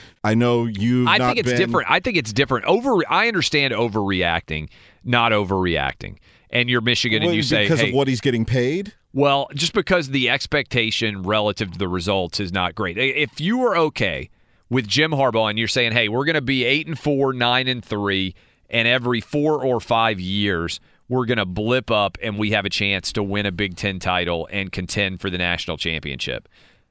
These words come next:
Speaker 2: If that is what Michigan's expectations are for what they're paying Jim Harbaugh, then more power to him.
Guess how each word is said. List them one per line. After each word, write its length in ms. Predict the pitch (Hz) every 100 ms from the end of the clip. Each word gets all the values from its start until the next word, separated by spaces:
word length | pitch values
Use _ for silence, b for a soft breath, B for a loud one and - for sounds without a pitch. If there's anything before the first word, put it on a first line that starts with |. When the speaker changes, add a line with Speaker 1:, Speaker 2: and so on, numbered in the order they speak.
| b -
Speaker 2:
If 200 | 139 -
that 240 | 156 165
is 120 | 156
what 200 | 147 160
Michigan's 480 | 131 139 143 127 117
expectations 800 | 117 110 - 104 110 104 - 95
are 160 | 95 92
for 220 | - 104
what 280 | 101 110 -
they're 140 | 107
paying 440 | 92 107 104 95 87
Jim 200 | 90 87
Harbaugh, 560 | 80 90 82 69 64 - b b b
then 600 | - 92 107 101 101 95 - _ _ _ _ -
more 240 | 127 151
power 400 | 139 127 123 98
to 340 | - 113 113
him. 140 | 135